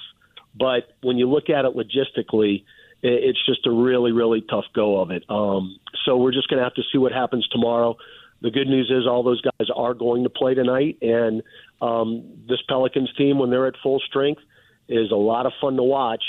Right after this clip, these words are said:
And look, this is a, a Denver team. Obviously, they're the defending N B A champs. Uh, we've split with them the first two games, but here's a little interesting tidbit for you guys.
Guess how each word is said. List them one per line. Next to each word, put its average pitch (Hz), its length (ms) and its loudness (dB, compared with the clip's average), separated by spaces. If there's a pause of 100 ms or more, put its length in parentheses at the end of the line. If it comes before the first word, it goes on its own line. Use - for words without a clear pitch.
(160)
And 110 400 -2 (400)
look, 160 220 0
this 151 220 0
is 131 160 0
a, 143 260 2
a 139 60 -4
Denver 143 320 -2
team. 147 240 0
Obviously, 139 420 -2
they're 123 160 0
the 113 120 -8
defending 123 500 0
N 120 100 0
B 120 140 2
A 110 80 2
champs. 131 400 -2 (440)
Uh, 107 160 -4
we've 101 220 -2
split - 300 0
with 143 120 2
them 135 140 2
the 127 140 0
first 139 280 -2
two 143 80 0
games, 135 320 0
but 120 140 -2
here's 131 220 0
a 135 40 2
little 120 360 2
interesting 120 420 -6
tidbit 160 420 -4
for 98 120 0
you 92 100 -2
guys. 101 300 -2